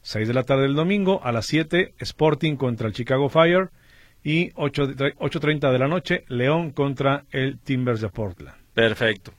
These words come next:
Speaker 2: Ahí está entonces la
Speaker 1: Ujú.
Speaker 2: actividad para el fin de semana. Si usted estaba preocupado por esta Leagues Cup, ahí está la información en cuanto al calendario y los juegos que tendremos viernes, sábado y domingo.
Speaker 1: Es correcto.
Speaker 2: Perfecto.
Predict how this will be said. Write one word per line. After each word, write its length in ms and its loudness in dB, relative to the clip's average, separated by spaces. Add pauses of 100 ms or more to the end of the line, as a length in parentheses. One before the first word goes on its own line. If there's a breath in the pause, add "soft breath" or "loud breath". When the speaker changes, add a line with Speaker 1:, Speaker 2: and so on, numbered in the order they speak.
(120)
Speaker 2:
Ahí 160 -4
está 180 -4
entonces 460 -8
la 80 -2
Speaker 1:
Ujú. 80 -2
Speaker 2:
actividad 320 2
para 160 2
el 60 -6
fin 160 -6
de 100 0
semana. 480 2
Si 100 -6
usted 200 0
estaba 340 4
preocupado 560 2
por 180 -2
esta 240 -2
Leagues 240 -4
Cup, 320 4
ahí 200 2
está 380 2 (360 loud breath)
la 220 2
información 680 0
en 160 2
cuanto 300 0
al 80 -4
calendario 680 4
y 100 0
los 180 0
juegos 260 4
que 100 4
tendremos 640 4 (240 loud breath)
viernes, 640 6
sábado 480 6 (160)
y 100 0
domingo. 460 0
Speaker 1:
Es 140 -2
correcto. 600 -6
Speaker 2:
Perfecto. 580 0